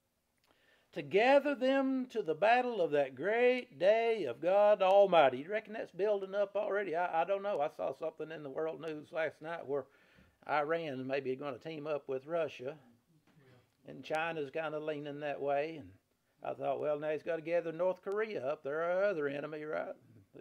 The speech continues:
This, the whole world's gonna focus over in that area again. That great day of God Almighty is coming. The,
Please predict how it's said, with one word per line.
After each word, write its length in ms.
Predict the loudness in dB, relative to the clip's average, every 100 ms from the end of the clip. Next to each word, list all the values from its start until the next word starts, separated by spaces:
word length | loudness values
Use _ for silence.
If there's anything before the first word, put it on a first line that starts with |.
| -18
This, 200 | -18 -18 _ _ _ _
the 80 | -6
whole 380 | -4 -2 -6 -8 -10
world's 540 | -2 2 4 2 -2 -10 -18 -20 _ _ _ _ _ -12
gonna 160 | -12
focus 400 | 2 4 4 2
over 240 | 2 4 4
in 60 |
that 200 | 4 2
area 380 | 2 2 4 2
again. 360 | 0 -6 -8 -16 _ _ _ _ _ _ _ _ _ _ _ _ _ _ _ _ _ _ _ _ _ _ -8
That 260 | -8 -6
great 680 | 0 4 6 6 6 4 0
day 280 | 0 0 0
of 140 | -2
God 340 | 4 6 8 6
Almighty 580 | 6 6 8 10 8 4
is 100 | -4
coming. 400 | -4 -4 -6
The, 80 | -10